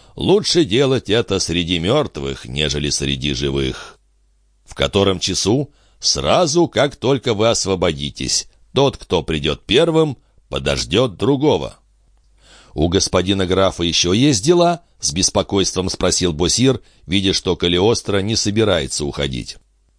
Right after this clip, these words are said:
«Да», — отвечал Калиостро, — «мне нужно побеседовать с мадемуазель Николь». Босир сделал нетерпеливый жест.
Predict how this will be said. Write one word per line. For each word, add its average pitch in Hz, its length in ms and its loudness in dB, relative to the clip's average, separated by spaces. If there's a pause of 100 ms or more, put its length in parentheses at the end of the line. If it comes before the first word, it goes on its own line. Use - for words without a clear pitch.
(260)
«Да», — 117 480 2
отвечал 73 460 -4
Калиостро, — 67 720 -4 (200)
«мне 190 300 4
нужно 117 360 0
побеседовать 101 720 0
с - 80 -6
мадемуазель 85 720 0
Николь». 104 480 0 (720)
Босир 95 460 2
сделал 98 440 2
нетерпеливый 90 720 0
жест. 73 420 -2